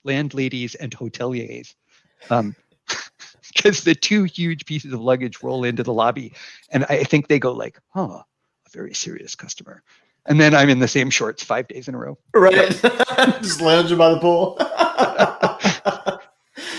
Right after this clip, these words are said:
Speaker 2: I can just imagine, you know, you, you having, you know, the bellboy come down or something and try to, like, lift one up, and you're like, "What in the world are you carrying in here?"
Speaker 1: You know, honest to goodness,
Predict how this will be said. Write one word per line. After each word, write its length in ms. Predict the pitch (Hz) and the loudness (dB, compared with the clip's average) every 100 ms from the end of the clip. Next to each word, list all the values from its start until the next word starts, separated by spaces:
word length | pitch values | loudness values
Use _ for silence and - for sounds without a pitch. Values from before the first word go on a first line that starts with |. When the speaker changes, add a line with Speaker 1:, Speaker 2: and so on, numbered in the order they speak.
| 277 - | -4 2
Speaker 2:
I 60 | |
can 80 | 180 | 6
just 160 | 208 202 | 6 6
imagine, 520 | 175 170 175 170 160 | 4 4 2 0 -6
you 100 | 160 | -6
know, 160 | 151 143 | -2 -2
you, 120 | 147 | -4
you 240 | 143 143 | -10 -8
having, 340 | 156 151 147 - | -6 -6 -8 -10
you 140 | 143 | -8
know, 100 | 131 | -8
the 60 | 127 | -6
bellboy 400 | 143 139 139 139 | -4 -2 -2 -4
come 160 | 139 127 | -6 -4
down 180 | 131 | -4
or 80 | 135 | -4
something 320 | 131 127 131 | -6 -6 -6
and 80 | 131 | -6
try 140 | 120 127 | -4 -4
to, 60 | |
like, 200 | 123 120 | -4 -4
lift 240 | 127 120 139 | -6 -6 -4
one 140 | 127 | -2
up, 160 | 131 127 | -2 -2
and 80 | |
you're 100 | 135 | -4
like, 220 | 127 123 - _ _ _ - - | -4 -4 -8 _ _ _ -20 -12
"What 40 | |
in 80 | 247 - | -12 0
the 80 | 185 | 4
world 580 | 160 156 165 190 190 147 | 6 8 8 8 4 4
are 80 | 175 | 0
you 120 | 185 | -2
carrying 500 | - 151 151 156 113 | -4 -4 -2 -4 -6
in 80 | 123 | -10
here?" 220 | 143 127 160 - | -10 -10 -10 -6
Speaker 1:
You 140 | - | 2
know, 120 | 180 175 - - - | 2 2 -2 -20 0
honest 320 | 151 190 - | 4 4 4
to 80 | 180 | 2
goodness, 420 | 147 151 170 - | 4 4 2 -2